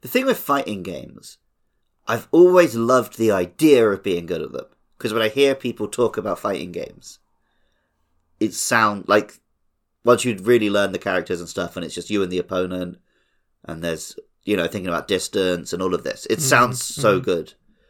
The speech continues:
Speaker 1: But I've never <laughs> played one enough to get to that point.
Speaker 2: Nah, we'll get you on Street Fighter Six when it comes out.
Speaker 1: Maybe, we'll see. The fun, the fun is playing it with someone else. You both
Speaker 2: Yeah.
Speaker 1: start on day one and you, like, get there together, right?
Speaker 2: Build up together, yeah, yeah,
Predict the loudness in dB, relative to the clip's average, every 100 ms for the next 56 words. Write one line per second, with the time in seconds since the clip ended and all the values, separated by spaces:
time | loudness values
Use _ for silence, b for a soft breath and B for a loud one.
0 | _ _ 0 0 0 0 0 0 -2 2
1 | 2 2 0 2 0 -2 -2 -10 0 0
2 | 0 -2 -2 -4 -2 -2 -2 -4 _ _
3 | _ _ -20 -20 -20 _ _ _ _ _
4 | _ _ -20 -18 -16 -12 -10 -8 -8 -8
5 | -10 -10 -12 -12 -14 -14 -14 -16 -12 -12
6 | -12 -12 -14 -16 -20 _ _ -20 -18 -2
7 | 0 2 2 4 2 2 2 2 4 8
8 | 8 8 -2 -10 -2 0 4 4 4 -2
9 | 0 0 0 -4 -4 -4 -4 -4 -4 -6
10 | -8 -12 -14 _ _ _ _ 0 4 4
11 | 4 2 2 0 0 0 0 -2 -6 -8
12 | -10 -8 -8 -6 -6 -4 -4 -4 -8 -6
13 | -6 -6 -6 -8 -8 -8 -10 -14 -14 -12
14 | -14 -16 -18 -18 -20